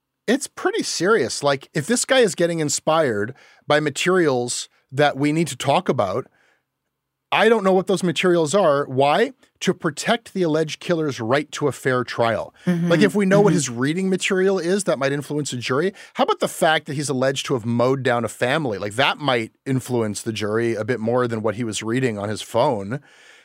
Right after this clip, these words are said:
Speaker 1: But we can't report on this because the courts are in the way. So do we have free expression in Canada if we can't report on that?
Speaker 2: No, we don't.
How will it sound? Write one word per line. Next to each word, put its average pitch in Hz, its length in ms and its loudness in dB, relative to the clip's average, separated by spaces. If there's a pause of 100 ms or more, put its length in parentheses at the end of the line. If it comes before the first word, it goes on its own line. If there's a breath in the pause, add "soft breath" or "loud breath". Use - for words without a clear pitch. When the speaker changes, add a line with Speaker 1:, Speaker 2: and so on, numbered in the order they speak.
(120)
Speaker 1:
But 156 80 2
we 208 160 4
can't 214 240 -2
report 254 380 2
on 120 180 0
this - 220 -8
because 147 300 -4
the 165 80 -4
courts 143 360 -2
are 151 100 0
in 147 80 0
the 147 80 0
way. 185 320 0
So 208 200 2
do 151 220 0
we 262 180 0
have 254 260 2
free 247 180 -2
expression 247 460 -2
in 277 80 -2
Canada 247 360 -2
if 226 160 -2
we 175 80 0
can't 190 220 -4
report 190 320 -2
on 214 140 0
that? 285 220 -4
Speaker 2:
No, 165 280 4
we 151 140 2
don't. 151 360 0